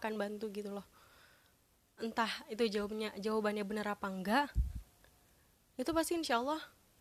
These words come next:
ada hasilnya gitu loh. Karena Allah tuh tidak akan pernah mengecewakan kita dari apa yang sudah kita panjatkan, apa yang kita sudah doa dan kita sudah usahakan, itu tidak akan pernah menjadi hal yang sia-sia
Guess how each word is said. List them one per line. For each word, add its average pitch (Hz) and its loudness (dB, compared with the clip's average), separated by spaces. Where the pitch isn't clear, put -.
ada 277 4
hasilnya 240 2
gitu 208 -8
loh. 196 -8
Karena 247 -2
Allah 233 0
tuh 294 -6
tidak 226 2
akan 233 -6
pernah 233 -2
mengecewakan 226 0
kita 254 -2
dari 220 0
apa 214 0
yang 214 2
sudah 208 0
kita 208 -4
panjatkan, 208 0
apa 202 -14
yang 202 -8
kita 196 -8
sudah 196 -4
doa 214 2
dan 196 -8
kita 208 -10
sudah 196 -4
usahakan, 208 -6
itu 262 -4
tidak 202 -6
akan 202 -4
pernah 208 -4
menjadi 202 -2
hal 202 2
yang 196 -4
sia-sia 220 -2